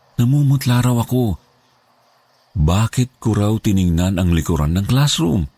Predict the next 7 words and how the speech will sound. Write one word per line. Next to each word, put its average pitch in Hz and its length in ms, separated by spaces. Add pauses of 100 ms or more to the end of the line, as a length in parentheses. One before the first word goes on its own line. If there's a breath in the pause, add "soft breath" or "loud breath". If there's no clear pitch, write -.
(680)
Bakit 175 400
daw 101 160
ba 85 220
ako 85 100
takot - 320
na - 140
takot? - 440